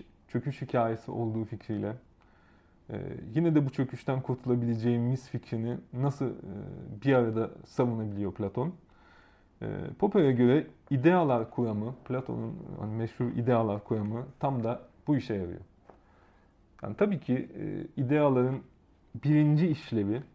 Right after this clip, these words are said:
yani idea gibi bir şey olmasının Platon'un felsefesinde birinci işlevi, e, yani sürekli değişim içinde olan ve sürekli değişim içinde olduğu için de, e,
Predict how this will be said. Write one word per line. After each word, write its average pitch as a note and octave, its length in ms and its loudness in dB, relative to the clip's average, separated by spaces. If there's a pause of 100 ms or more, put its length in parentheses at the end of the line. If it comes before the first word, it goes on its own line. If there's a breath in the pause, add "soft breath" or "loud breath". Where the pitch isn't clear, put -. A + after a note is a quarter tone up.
(200)
yani G#2 200 -6
idea B2 300 0
gibi G#2+ 280 -6
bir A2 60 -10
şey A2+ 180 -2
olmasının G#2+ 500 -6
Platon'un G2 460 -4
felsefesinde G2+ 680 -6
birinci B2+ 360 0
işlevi, G2+ 460 -2 (1080 soft breath)
e, G#2+ 60 -8 (1080)
yani A2 100 -6
sürekli F3+ 600 0
değişim C#3+ 400 2
içinde C3+ 420 0
olan A2+ 320 2 (920)
ve A#2 40 -4
sürekli E3 440 2
değişim C3+ 360 2
içinde C#3 320 -2
olduğu B2+ 240 0
için C#3+ 300 -4
de, D3 80 0
e, D3 60 -6